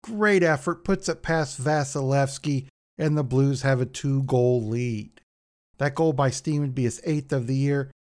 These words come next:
Sanford gets his eleventh assist, and the Blues are looking very good. But wait, they're not done.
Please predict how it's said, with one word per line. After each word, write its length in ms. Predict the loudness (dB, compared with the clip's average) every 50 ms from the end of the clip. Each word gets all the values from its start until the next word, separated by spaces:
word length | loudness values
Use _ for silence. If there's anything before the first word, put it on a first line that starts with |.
| _ _ _ -10
Sanford 480 | -4 0 0 0 0 -2 -4 -6 -4
gets 160 | -4 -4 -4
his 160 | -4 -6 -4 -4
eleventh 500 | -4 -2 -2 -2 0 0 -2 -4 -4 -6
assist, 680 | -10 -10 -8 -8 -2 0 2 2 2 2 -2 -8 -16 _ _ _ _ _ _ -6
and 120 | -4 -2
the 100 | 0 -2
Blues 380 | -2 -2 -4 -2 0 -2 0 0
are 100 | 0 -2
looking 340 | 0 -2 -2 -2 -2 -2 -2
very 500 | -2 -2 0 0 2 2 0 0 -2 -4
good. 320 | -4 -4 -2 -2 -2 -4 -8 _ _ _ _ _ -6
But 160 | -6 -4 0
wait, 380 | 2 2 2 2 0 -4 _ -20 _ _ -14
they're 280 | -8 -2 2 2 4 4
not 340 | 4 2 2 0 0 -2 -2
done. 320 | 0 0 2 0 -2 -4